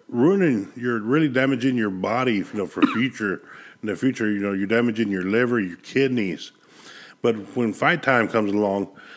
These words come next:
there's not enough time to rehydrate to put that fluid back around your brain, 'cause a lot of the, the damage that happens is when you're getting hit, your brain is bouncing back and forth. And the fluid you got in your brain basically stops the brain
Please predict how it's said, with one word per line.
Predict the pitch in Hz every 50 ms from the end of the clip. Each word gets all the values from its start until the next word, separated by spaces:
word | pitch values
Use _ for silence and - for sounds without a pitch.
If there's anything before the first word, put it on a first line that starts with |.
| - -
there's | - 135 143 151
not | 170
enough | 147 139 139 -
time | - - 139 143 139
to | 120 110
rehydrate | 110 135 143 113 98 135 135 131 113 107 113 131 151 156 135 117 107 - - - - _ - _ _ - - - - _ _
to | - 123
put | - - 151 147
that | - 127 107
fluid | - - 127 147 143 135 107
back | 104 123 123 117 -
around | 113 113 117 123 123
your | 117 104
brain, | 95 95 95 101 107 113 113 107 95 92 87 82
'cause | - - 110 98
a | 101 104
lot | 113 127 151 160
of | 147
the, | 143 123 117 - - - - - - - - _
the | - 117
damage | 107 120 139 151 139 120
that | 113
happens | 120 147 185 196 160 151 123
is | 117 104 90
when | 92 104 107 113
you're | 123
getting | 123 127 135 123 104
hit, | - - 165 170 160 131 107 113
your | 117
brain | 101 104 117 123 139 135 123
is | 107 92
bouncing | 92 113 123 127 - - 104 98
back | 107 117 110 -
and | 104 92
forth. | - - 139 160 147 107 85 - - - - - - - - - - - -
And | - 113
the | 110
fluid | - - 147 165 165 151 131
you | 131
got | 131 147 135
in | 131 120
your | 113 104
brain | 101 110 147 165 170 156 131 120 117 107 104
basically | 104 113 135 151 - - 123 110 95
stops | - - - 117 123 117 - - -
the | 110
brain | 95 104 113 123 127 120 113 104 98